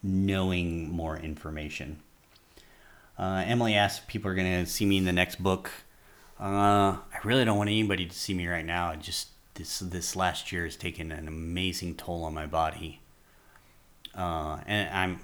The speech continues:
I'm not fat, actually. Things happen like they should. I was, I lost my appetite and was really unable to eat to support my mass, and my,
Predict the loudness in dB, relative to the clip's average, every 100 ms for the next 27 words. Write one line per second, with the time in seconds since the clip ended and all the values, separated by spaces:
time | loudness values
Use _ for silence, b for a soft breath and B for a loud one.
0 | -10 -4 -4 -4 -4 2 2 0 -8 -18
1 | -8 -6 -6 -8 -6 2 2 2 4 4
2 | 4 -2 -2 -4 -6 -2 -2 -2 -2 -4
3 | -6 -6 -8 -8 -10 -14 -8 -4 2 2
4 | 2 -2 -2 -2 -4 -4 -4 -4 -6 -6
5 | -4 -6 -4 -6 -6 -8 -8 -6 -6 -8
6 | -12 -8 -6 -6 -6 -10 -8 -10 -6 -4
7 | -2 2 4 4 2 -4 -2 0 0 0
8 | 0 0 -2